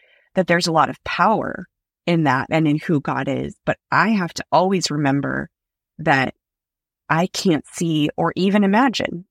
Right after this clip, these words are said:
you know, "No eye has seen nor ear has heard." But that's, like, not just because God is so good to us in our lives and giving us the things that we want all the time, but because God is there with us somehow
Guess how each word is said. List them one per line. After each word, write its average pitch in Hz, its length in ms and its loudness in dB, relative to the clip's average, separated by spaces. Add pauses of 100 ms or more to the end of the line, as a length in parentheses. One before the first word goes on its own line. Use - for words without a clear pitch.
(160)
you 170 140 0
know, - 240 -4 (640)
"No 165 180 -4
eye 147 200 2
has 170 160 -2
seen 175 240 2
nor 160 140 0
ear 165 180 0
has 165 180 -6
heard." 165 400 -4 (100)
But 165 140 0
that's, 165 400 0
like, - 380 -4 (640)
not 180 260 4
just - 440 -2
because 160 480 -6
God 151 260 0
is 151 120 -4
so 156 180 0
good 156 340 0
to 156 180 -2
us 156 240 -2
in 156 80 0
our 147 140 -2
lives 147 360 0
and 143 160 -4
giving 156 300 2
us 147 120 -6
the - 120 -4
things 147 360 0
that - 160 -6
we 151 140 2
want 160 340 0
all 135 140 -6
the - 80 -6
time, - 440 -8 (560)
but - 140 0
because 151 360 0
God 151 280 2
is 143 140 -6
there 143 200 2
with 151 320 -2
us 139 240 -2
somehow 165 1000 0